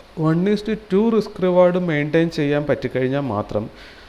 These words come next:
നൂറ് ദിവസം ട്രേഡ് ചെയ്യുമ്പോൾ നാൽപത് ദിവസം മാത്രം നമുക്ക് പ്രോഫിറ്റ് അടിക്കുന്നുള്ളൂ, അറുപത് ദിവസവും നമ്മൾ ലോസിലാണ് പോകുന്നതെങ്കിൽ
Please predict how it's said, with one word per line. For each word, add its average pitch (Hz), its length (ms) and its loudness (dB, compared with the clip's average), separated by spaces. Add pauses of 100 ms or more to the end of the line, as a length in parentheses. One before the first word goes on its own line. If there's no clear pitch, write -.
(140)
നൂറ് 175 220 2
ദിവസം 180 360 0
ട്രേഡ് 139 280 0
ചെയ്യുമ്പോൾ 113 600 -2 (300)
നാൽപത് 151 480 2
ദിവസം 170 360 0
മാത്രം 139 420 -2
നമുക്ക് 147 320 -4 (100)
പ്രോഫിറ്റ് 127 420 -2
അടിക്കുന്നുള്ളൂ, 117 720 -2
അറുപത് 113 300 -2
ദിവസവും 143 440 -2
നമ്മൾ 127 240 -2
ലോസിലാണ് 135 640 -2
പോകുന്നതെങ്കിൽ 127 800 -4